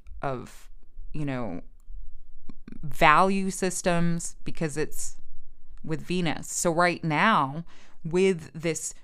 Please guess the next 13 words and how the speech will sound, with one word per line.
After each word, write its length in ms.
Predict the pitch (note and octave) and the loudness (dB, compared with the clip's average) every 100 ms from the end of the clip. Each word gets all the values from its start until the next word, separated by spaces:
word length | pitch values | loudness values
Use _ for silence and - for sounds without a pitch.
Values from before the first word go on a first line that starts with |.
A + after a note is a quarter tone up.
| - | -10
Venus-Mars 800 | E3 D#3+ G3 F#3 F3 E3+ E3+ G3 | -8 -2 0 0 -2 0 0 0
conjunction 520 | - D#3 D#3+ D3+ - E3 | -4 -4 -4 -4 -4 -6
that's 160 | - | -6
going 360 | - E3 E3 - - | -4 -2 -4 -8 -8
into 880 | - G#3 A#3 A3 - D3+ C#3 C#3 - | 2 6 6 4 0 -2 -2 -6 -6
March, 600 | D3 C#3 C3 F3+ A3 - - - - - - - - - | -2 0 0 -2 -4 -8 -14 -16 -18 -20 -20 -20 -14 -6
we 640 | E3+ G#3+ A3+ A3+ D#3 - | 2 4 4 2 -2 -6
have 260 | - E3 - | -4 -2 -2
to 80 | - | -4
get 240 | D#3 - | -6 -6
centered 640 | - D3+ D3+ C#3+ C#3+ C3 - | -4 -2 -2 -6 -8 -8 -8
within 640 | D#3 D#3 - D#3+ D3+ D3 | -4 -4 -4 -4 -2 -4
our 300 | - D3 D3 | -4 -4 -6